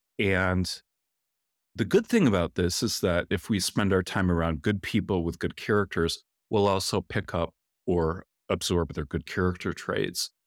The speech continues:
which is one reason that friendship was so important for Seneca. But to go back to your original question, nothing has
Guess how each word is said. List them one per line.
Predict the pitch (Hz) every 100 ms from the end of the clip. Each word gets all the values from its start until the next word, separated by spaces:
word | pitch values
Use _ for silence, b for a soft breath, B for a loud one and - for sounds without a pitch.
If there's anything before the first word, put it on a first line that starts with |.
| _ _ _
which | 110 98
is | 92 -
one | 90
reason | 90 80 - 80
that | - _ _ -
friendship | 90 90 - 82
was | 82
so | - 85 76 -
important | 87 - - 85 - _ _ _ _ _ _ _ -
for | 101
Seneca. | - 87 85 - 69 58
But | - 87 - _ _ _
to | -
go | 117 117
back | 117 101 104
to | - -
your | 90 87 82 92 _ _ 98
original | 87 90 101 80
question, | - 92 87 - 85 82 - _ _ -
nothing | 131 156 226 147
has | 104 -